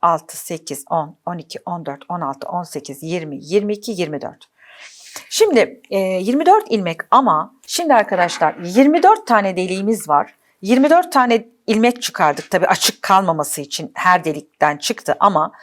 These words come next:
benim, e, yirmi bir tane ilmek yaptığımda burası tam oluyor. Yoksa böyle biraz volanlanıyor. Hani büyük geliyor. O zaman ben kesme yapacağım. Yani üç tane ilmek keseceğim. Bakın şuradan anlarsınız.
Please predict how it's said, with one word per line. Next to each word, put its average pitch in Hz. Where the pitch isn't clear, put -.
benim, 277
e, 196
yirmi 294
bir 359
tane 180
ilmek 202
yaptığımda 202
burası 185
tam 175
oluyor. 147
Yoksa 208
böyle 247
biraz 247
volanlanıyor. 165
Hani 165
büyük 190
geliyor. 151
O -
zaman 339
ben 330
kesme 285
yapacağım. 147
Yani 233
üç 415
tane 190
ilmek 220
keseceğim. 190
Bakın 285
şuradan 247
anlarsınız. 185